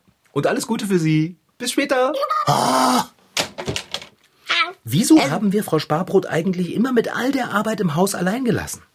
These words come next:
Speaker 2: Weil sie die Hausmeisterin ist. Hey, wo willst
Speaker 1: Hm.
Speaker 2: du denn hin?
Speaker 1: Ich geh mal ins Bad und bereite alles vor, was ich zum Fensterputzen brauche.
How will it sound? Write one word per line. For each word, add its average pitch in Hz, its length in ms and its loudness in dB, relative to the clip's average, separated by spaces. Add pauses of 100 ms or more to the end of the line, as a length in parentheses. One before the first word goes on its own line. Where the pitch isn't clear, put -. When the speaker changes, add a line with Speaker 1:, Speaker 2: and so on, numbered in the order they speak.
(120)
Speaker 2:
Weil 269 420 2
sie 262 160 2
die 254 200 2
Hausmeisterin 220 1040 2
ist. - 560 -2 (340)
Hey, 262 200 -2 (120)
wo 311 180 4
willst 233 200 4
Speaker 1:
Hm. 117 60 0
Speaker 2:
du 311 120 8
denn 226 180 2
hin? 247 260 4 (360)
Speaker 1:
Ich - 180 -2
geh 147 100 4
mal 120 160 2
ins 113 120 -4
Bad 113 240 0
und 104 100 0
bereite 95 340 0
alles 101 180 -2
vor, 120 180 2
was 104 120 0
ich 98 100 -6
zum 95 120 -4
Fensterputzen 104 560 -4
brauche. 90 380 -6